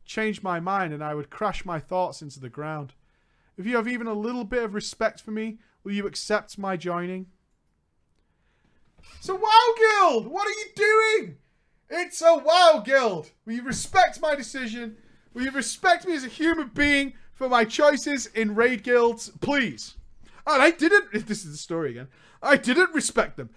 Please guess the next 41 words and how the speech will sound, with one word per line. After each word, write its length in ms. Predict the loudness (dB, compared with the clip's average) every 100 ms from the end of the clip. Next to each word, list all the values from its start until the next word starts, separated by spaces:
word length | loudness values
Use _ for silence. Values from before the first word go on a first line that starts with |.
| -10
I 160 | 0 2
insulted 580 | 2 0 6 6 4 4
her 160 | 4
in 160 | 4 2
many 260 | 2 2 2
ways 360 | 4 4 4
and 100 | -2
told 180 | -2 -2
her 60 | -2
to 140 | -2
go 160 | 0 0
fuck 380 | 2 2 2
herself. 440 | 0 -4 -2 -2 -2
And 180 | -6 -4
then 180 | -4 -4
I 140 | -4
reblocked 760 | -4 8 12 12 12 6 6 2
her 80 |
on 120 | -2 0
Facebook. 580 | 0 0 -2 -8 -10 -12 -20 -20 -4
Double 440 | 2 2 4 4
blocked. 500 | 4 4 4 4 -4 -20 -20 -12
Take 340 | 4 6 6
that. 320 | 4 4 4 -2 -20 -20 -20 _ _ _ _ _ _ _ _ _ _ -20 _ _ _ _ _ _ _
It's 240 | -4 -2 0
after 340 | -2 -2 -8
this 320 | -6 -4 -4
point, 280 | -2 -2 -2
it's 140 | -4 -10
only 260 | -8 -4 -4
after 180 | -6 -6
this 180 | -10
point 260 | -8 -10 -8
that 100 | -8
I 40 |
res-, 400 | -10 -10 -14 -18 -14
I 120 | -8
regret 420 | -8 -8 -8 -8 -8
everything 500 | -10 -10 -12 -12 -12
I 120 | -14
did. 240 | -14 -20